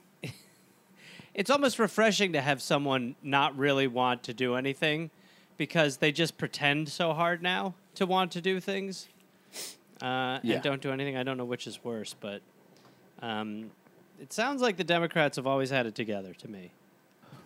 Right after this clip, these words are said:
Speaker 2: The sources for this, uh, Michael Holt, Franklin Pierce,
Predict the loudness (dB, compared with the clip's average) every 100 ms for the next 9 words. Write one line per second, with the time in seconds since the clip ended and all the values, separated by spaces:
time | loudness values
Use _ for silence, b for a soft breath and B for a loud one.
0 | 4 8 8 8 8 8 6 0 0 0
1 | -2 -4 -4 -2 0 0 -2 0 0 2
2 | 0 2 2 2 0 -6 -8 -6 -4 -4
3 | -6 -8 -2 0 0 -2 -6